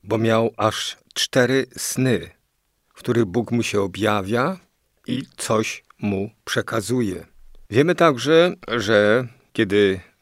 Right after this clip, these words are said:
byli ze sobą zaręczeni, Maryja staje się matką dzięki słowu Boga, które się w niej poczęło. Święty Józef nie odrzuca jej, ale staje przy niej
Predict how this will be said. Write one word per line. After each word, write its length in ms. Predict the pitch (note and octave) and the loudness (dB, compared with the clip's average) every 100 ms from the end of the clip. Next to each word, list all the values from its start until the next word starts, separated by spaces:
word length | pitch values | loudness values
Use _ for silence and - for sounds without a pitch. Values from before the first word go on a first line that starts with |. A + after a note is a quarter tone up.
| - | -4
byli 300 | G2 G#2 F#2+ | 0 0 0
ze 160 | F#2 | -6
sobą 460 | - G#2 F2 F2+ F2+ - _ _ _ _ _ - | -2 -2 -2 -6 -10 -18 _ _ _ _ _ -6
zaręczeni, 960 | G2+ G#2+ G#2+ G#2+ - G#2+ G2 A2 C#3 D3 _ _ _ | 0 2 2 0 0 0 2 0 0 -4 _ _ _
Maryja 600 | G#2+ A2 G#2+ G#2+ G2+ G2 F#2 _ | 4 4 4 2 2 -2 -10 _
staje 380 | - G2+ F2+ F#2 | -6 -2 0 0
się 160 | G#2 | -2
matką 480 | G2 F#2+ - - A2 | 0 0 -2 -4 -4
dzięki 480 | F#2 G2 F2+ G2 F#2+ - - - | -4 -6 -6 -8 -8 -10 -20 -14
słowu 440 | - A2+ F#2+ G2 | 0 2 2 0
Boga, 400 | G2 G#2 F2+ A2 | 0 0 0 -2
które 280 | - G#2 G2+ | -2 -2 -2
się 140 | G#2+ | -2
w 120 | F#2 | -4
niej 240 | G#2 G2 G2+ - _ - | -2 -2 -4 -12 _ -4
poczęło. 580 | A#2 - A2+ F#2 B2 F3+ _ _ _ | -2 4 4 4 0 -2 _ _ _
Święty 340 | - D3+ F3 | -2 2 4
Józef 420 | F3 F3 E3 D#3 A#2 | 4 4 2 0 2
nie 160 | C#3 | 2
odrzuca 500 | C3+ G#2 A3+ - F#2+ | 4 2 -4 -2 -2
jej, 340 | G2 F#2+ D3+ F3 - _ _ | 0 0 -2 -6 -12 _ _
ale 220 | G2 G#2 | 0 0
staje 800 | - - A#2 A2+ A2 A2 G#2+ B2+ - | 0 2 4 4 4 2 0 -8 -10
przy 220 | - B2 | -2 0
niej 340 | G2+ G#2 B2 | 2 2 0